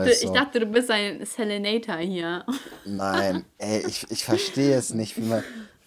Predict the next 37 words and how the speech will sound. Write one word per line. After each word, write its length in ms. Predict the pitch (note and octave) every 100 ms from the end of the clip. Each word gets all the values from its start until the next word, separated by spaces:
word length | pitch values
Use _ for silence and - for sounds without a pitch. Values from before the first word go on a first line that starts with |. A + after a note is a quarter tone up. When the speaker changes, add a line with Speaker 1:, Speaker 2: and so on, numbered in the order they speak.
| -
Speaker 1:
wie 120 | A2+
sie 200 | A2+ B2
so, 140 | A#2+
Speaker 2:
Die 40 | B2
ist 260 | - A2+
Speaker 1:
die 80 | B2
ist 60 | C3+
so 300 | A3+ A#3+ D3
Speaker 2:
overhyped 340 | F3 F3 D3 -
des 140 | A#2+ G#2+ G#2 - -
Speaker 1:
overrated. 120 | A2
Speaker 2:
Todes, 460 | E3+ E3 D#3+ D#3+ -
ja. 80 | F#3
Speaker 1:
Ja. 380 | G#3 G3 F#2+ - - _ _ _ _ -
Speaker 2:
Die 120 | G3
kann 260 | - A#3+ G3
sowas 300 | A#3+ B3 B3
von 380 | A#3+ G#3+ G#3 A3
nicht 300 | C#4 C#4 -
singen. 880 | F3+ F3 G#3 A3 E3 E3+ G3 A#3 _ _ _ - - - - _ _ _ _ _ -
Die 80 | G#3
singt 280 | B3 D4 C#4+
gut 300 | D4 G4 - -
auf 180 | A3 B3
der 200 | B3 A#3+
C 180 | - A#3
D, 260 | A#3 C#4+ A4 - _ _ _ -
weil 220 | F#3+ G3
das 200 | G#3+ A#3
halt 140 | G#3
Speaker 1:
Mhm. 40 | F3+
Speaker 2:
bearbeitet 460 | F3+ G#3+ C4 C#4+
ist, 300 | - D4+ - _ _ _
aber 360 | F#3 F#3 F#3 -
auf 180 | G#3+ C#4
der 120 | B3
Bühne, 460 | G3+ C4 B3+ C4